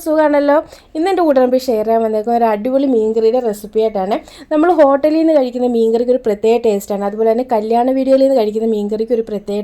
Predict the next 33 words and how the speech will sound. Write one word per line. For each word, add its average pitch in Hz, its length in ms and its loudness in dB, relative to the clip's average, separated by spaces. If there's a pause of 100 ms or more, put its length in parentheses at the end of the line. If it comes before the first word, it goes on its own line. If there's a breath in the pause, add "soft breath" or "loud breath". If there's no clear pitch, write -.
ടേസ്റ്റാണ്. 185 400 -6 (480 loud breath)
ഇത്രയും 359 360 -4
ടേസ്റ്റ് 254 280 2
ആയിട്ടുള്ള 247 280 0
മീൻകറി 233 320 0
എങ്ങനെ 240 200 -2 (100)
തയ്യാറാക്കി 208 480 -4
നോക്കാം. 202 220 -6 (120)
ഈ 311 40 -2 (100)
മീൻകറിക്ക് 285 360 0
ഒരു 277 120 -12
പ്രത്യേക 226 340 0 (100)
ടേസ്റ്റും 226 380 0
അതുപോലെ 220 260 -4
ഒരു 247 140 -20
പ്രത്യേക 214 300 -2 (140)
മണവും 208 320 -4
ഒക്കെയാണ്. 208 340 -6 (500 loud breath)
ഇതേ 320 160 -2 (100)
ടേസ്റ്റോടുകൂടി 254 520 2 (100)
മീൻകറി 208 320 -4
നമുക്ക് 240 260 -6
വീട്ടിൽ 208 320 -6
നല്ല 208 120 -10 (180)
തനി 254 240 0
നാടൻ 240 300 0 (100)
രീതിയിൽ 220 260 -4
നമുക്ക് 208 260 -8
തയ്യാറാക്കാം. 190 500 -8 (100)
അതെങ്ങനെയാണ് 214 460 -2
തയ്യാറാക്കുന്നത് 208 520 -6
നമുക്ക് 214 260 -6
നോക്കാം. 190 260 -6